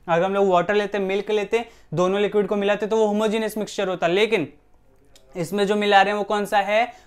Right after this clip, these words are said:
वो heterogeneous मिक्सचर है। बोलो, समझ में आया? ये समझ में आया?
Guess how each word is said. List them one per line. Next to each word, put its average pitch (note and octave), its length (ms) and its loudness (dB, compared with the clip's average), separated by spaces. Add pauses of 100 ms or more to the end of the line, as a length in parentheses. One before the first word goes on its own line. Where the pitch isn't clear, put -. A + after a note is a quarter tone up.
वो F#3 140 2
heterogeneous G3+ 520 0
मिक्सचर F#3+ 320 -2
है। F#3 120 0 (1300)
बोलो, F3 180 0
समझ F#3 240 -4
में F#3+ 140 -2
आया? G#3+ 200 0 (920)
ये E3+ 100 -6
समझ F#3+ 260 -6
में G#3 120 -4
आया? A3+ 200 -4